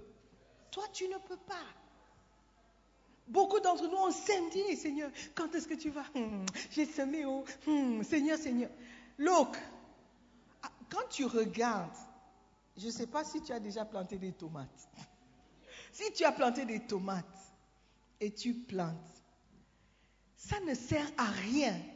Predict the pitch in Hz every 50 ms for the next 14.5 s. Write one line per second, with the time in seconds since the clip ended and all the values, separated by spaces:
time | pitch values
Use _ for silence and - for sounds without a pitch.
0 | - - - - - 202 247 240 240 247 233 - - - 302 247 220 - - 214
1 | 208 - 247 226 - - - - - 190 185 190 180 - 214 185 180 196 208 -
2 | - - - - - - 208 190 196 - 208 208 196 185 - - 175 160 170 160
3 | - - - - - - - - - - - - - _ _ _ _ _ _ _
4 | _ _ _ _ _ _ _ _ _ _ _ _ _ _ - 466 494 480 453 427
5 | 381 - - 453 453 440 440 - 392 381 349 311 330 381 440 453 440 403 330 220
6 | 208 - - - - - - - - - - - _ _ - 196 330 381 349 330
7 | 349 - - 427 403 403 311 330 330 320 320 320 339 403 381 320 269 302 330 302
8 | - - 330 - - 302 294 330 349 311 247 285 320 320 302 349 330 - - 330
9 | 311 277 240 233 240 - 233 214 226 247 240 233 214 - - - - - - -
10 | - - - - - - - _ - - - - - _ _ _ _ _ _ _
11 | _ _ - - 415 415 370 320 285 311 302 - 370 381 370 - - 330 320 269
12 | 359 330 302 285 294 254 240 277 294 285 - - - 381 427 453 - - - -
13 | - - - - - - - _ _ _ _ _ _ _ _ _ _ _ _ _
14 | - 285 294 302 277 277 262 262 262 262